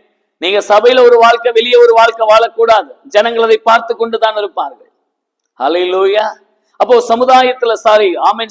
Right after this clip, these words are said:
ஸ்தோத்திரம், தேவ ஜனங்கள் மத்தியில நீங்கள் சாட்சிகளாய் ஜீவிக்க கற்றுக்கொள்ள வேண்டும்.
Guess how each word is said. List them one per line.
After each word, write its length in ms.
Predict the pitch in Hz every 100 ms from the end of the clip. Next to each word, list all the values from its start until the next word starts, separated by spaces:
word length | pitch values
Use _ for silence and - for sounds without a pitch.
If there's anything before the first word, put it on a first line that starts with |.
| -
ஸ்தோத்திரம், 280 | 226 233 202
தேவ 300 | 226 254 254
ஜனங்கள் 400 | 240 233 233 214
மத்தியில 600 | 208 208 247 226 - 120 _ _ _ _
நீங்கள் 280 | 170 180 170 -
சாட்சிகளாய் 760 | 196 214 214 214 190 180 165 160
ஜீவிக்க 380 | 156 151 143 143
கற்றுக்கொள்ள 480 | 131 - 120 117 110
வேண்டும். 280 | 107 104